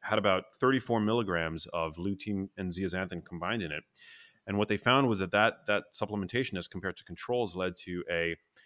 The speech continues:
I believe is a, a twenty percent improvement in their visual processing speed. So anybody listening to this, visual processing speed is your ability to react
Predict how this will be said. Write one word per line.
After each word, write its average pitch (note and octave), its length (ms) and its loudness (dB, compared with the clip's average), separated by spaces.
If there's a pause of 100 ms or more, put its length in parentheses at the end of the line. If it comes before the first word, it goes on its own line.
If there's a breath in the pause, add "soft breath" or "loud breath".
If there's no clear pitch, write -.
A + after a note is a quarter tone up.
(140 soft breath)
I F2+ 40 -8
believe B2+ 280 -2
is C#3+ 100 -6
a, A2 60 -2
a F#2+ 400 -4
twenty D3+ 260 -2
percent A#2+ 300 -4
improvement F#2 580 -4
in F2 220 -6
their F2 160 0
visual G2 340 -4
processing E2+ 560 -8
speed. - 300 -16 (420 loud breath)
So - 120 -2
anybody C3 260 8
listening A2+ 380 4
to G2 80 -4
this, F#2+ 160 2
visual A2 260 0
processing G#2 480 0
speed F2+ 320 -2
is F2 220 -4 (800)
your G#2 120 2
ability G2+ 260 2
to F#2+ 240 -2
react F2+ 400 2